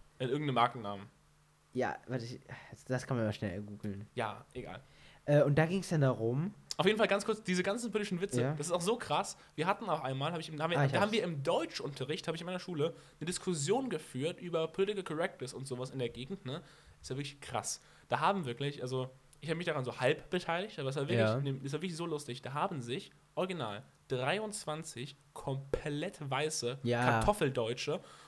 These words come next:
Speaker 1: ohne auch nur einen Funken Ausländigkeit in ihrem Blut, haben sich darüber praktisch Gedanken gemacht, was okay ist, was verletzend und was nicht. Da hat wirklich die, da
Speaker 2: Nee.
Speaker 1: wird die Lehre sagen sollen, „Hallo,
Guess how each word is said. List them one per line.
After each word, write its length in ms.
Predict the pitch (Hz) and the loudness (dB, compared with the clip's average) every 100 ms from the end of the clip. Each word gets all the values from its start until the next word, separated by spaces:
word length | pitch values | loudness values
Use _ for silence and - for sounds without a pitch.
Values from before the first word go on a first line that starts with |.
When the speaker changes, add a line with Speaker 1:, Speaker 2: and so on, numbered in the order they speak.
| - | -8
Speaker 1:
ohne 300 | - 202 226 - | 0 2 4 4
auch 140 | - | 2
nur 100 | 180 | 0
einen 80 | 175 | -2
Funken 540 | - - 247 302 - | -6 -4 -4 -4 -6
Ausländigkeit 680 | 190 196 - 139 139 131 151 | -2 -2 0 -4 -2 -2 -2
in 100 | 170 | -2
ihrem 200 | 165 165 | -4 -2
Blut, 280 | 143 156 160 - - | -2 -4 -6 -12 -12
haben 160 | - 180 | -4 -4
sich 120 | 226 | 0
darüber 420 | 160 135 143 - - - - - - | 0 2 2 0 -4 -20 -20 -20 -2
praktisch 320 | 165 170 170 | -2 0 -6
Gedanken 500 | 160 147 135 180 226 | -4 0 2 0 -2
gemacht, 320 | 147 143 175 - | -4 -2 -2 -2
was 220 | 135 143 - | 0 0 -2
okay 280 | 151 190 | -4 -2
ist, 240 | 196 151 - | 0 -2 -2
was 160 | 165 | -2
verletzend 340 | - 165 - 180 | -2 -4 -4 -6
und 80 | 139 | -6
was 160 | 139 165 | -6 -4
nicht. 260 | 135 - - - - | -6 -6 -14 -20 -10
Da 60 | - | -8
hat 60 | |
wirklich 160 | 196 220 | -6 -4
die, 140 | 175 | 0
da 140 | 156 160 | 6 6
Speaker 2:
Nee. 40 | |
Speaker 1:
wird 120 | 160 | 6
die 80 | 196 | 4
Lehre 380 | 180 247 262 185 | 4 4 6 4
sagen 240 | 165 214 185 | 4 2 2
sollen, 200 | 143 151 - | 0 0 -4
„Hallo, 360 | - 240 165 - | -2 2 2 0